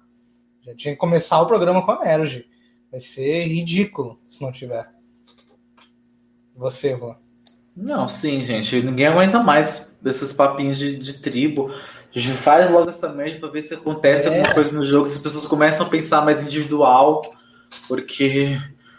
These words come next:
Speaker 2: é, só que, assim, eu não cons-,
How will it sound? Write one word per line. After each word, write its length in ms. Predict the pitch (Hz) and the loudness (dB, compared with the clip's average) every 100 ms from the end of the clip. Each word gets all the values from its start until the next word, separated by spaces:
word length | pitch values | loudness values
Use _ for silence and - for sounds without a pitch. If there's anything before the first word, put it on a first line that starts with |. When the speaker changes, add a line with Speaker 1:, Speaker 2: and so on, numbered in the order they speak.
| _ _ _ _ - | _ _ _ _ 0
Speaker 2:
é, 680 | 143 135 135 127 127 127 117 | 6 8 8 6 2 0 -4
só 220 | - 208 | 0 0
que, 120 | - | 0
assim, 440 | 370 - 302 - - | -4 -2 -6 -6 -4
eu 380 | 160 196 277 - | -2 -2 -6 -8
não 240 | 190 214 | -6 -6
cons-, 640 | - 302 247 - - 156 | -8 -10 -10 -10 -12 -8